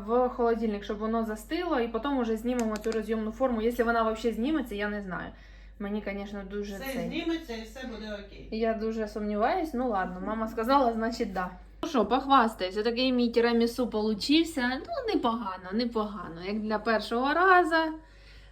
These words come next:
Speaker 1: Може, треба було цим, ем, посипати какао пізніше, бо він розтає в какао,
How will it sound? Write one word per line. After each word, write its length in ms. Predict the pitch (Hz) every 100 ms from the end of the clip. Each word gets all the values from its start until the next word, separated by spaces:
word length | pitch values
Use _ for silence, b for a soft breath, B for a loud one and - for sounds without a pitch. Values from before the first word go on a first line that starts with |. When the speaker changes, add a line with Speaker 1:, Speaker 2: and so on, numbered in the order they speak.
| B
Speaker 1:
Може, 240 | 233 254 262
треба 240 | 254 240
було 440 | 226 254 247 240
цим, 380 | 240 - 247 233
ем, 540 | 226 214 208 190 208 208
посипати 460 | 226 254 247 233 240
какао 400 | 247 254 240 233
пізніше, 520 | 247 247 381 440 214
бо 180 | 202 208
він 160 | 226
розтає 480 | 220 240 - 190 180
в 60 | 180
какао, 480 | 185 180 170 160